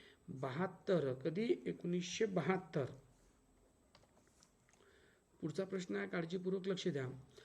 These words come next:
बघा, भारताचे राष्ट्रपती निवडणुकीसाठी खालीलपैकी किती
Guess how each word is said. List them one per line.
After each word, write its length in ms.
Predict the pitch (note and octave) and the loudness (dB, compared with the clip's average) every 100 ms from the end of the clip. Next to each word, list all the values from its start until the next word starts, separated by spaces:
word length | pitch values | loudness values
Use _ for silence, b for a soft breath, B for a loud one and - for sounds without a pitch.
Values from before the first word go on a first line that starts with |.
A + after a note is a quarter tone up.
| B B - | B B -8
बघा, 220 | E3 F3+ | 0 0
भारताचे 580 | F#3 D3+ D3+ - F#3+ G#3+ | 2 0 0 0 0 2
राष्ट्रपती 840 | F#3 F3 F#3+ G3 F3+ - F#3 - - | 2 2 0 0 0 2 0 0 -4
निवडणुकीसाठी 1300 | F3 D#3 F3+ G3 G3+ G3 G3+ F#3+ F#3+ F3+ G3 E3 F#3+ B B B B - | 0 4 6 6 6 2 -2 0 -2 0 0 2 0 B B B B -12
खालीलपैकी 680 | - D#3+ G3 F#3 F#3+ F#3 G3 | -2 0 2 4 2 2 -2
किती 520 | F#3 G3+ F3+ G#3 E3 | -2 -4 -2 0 0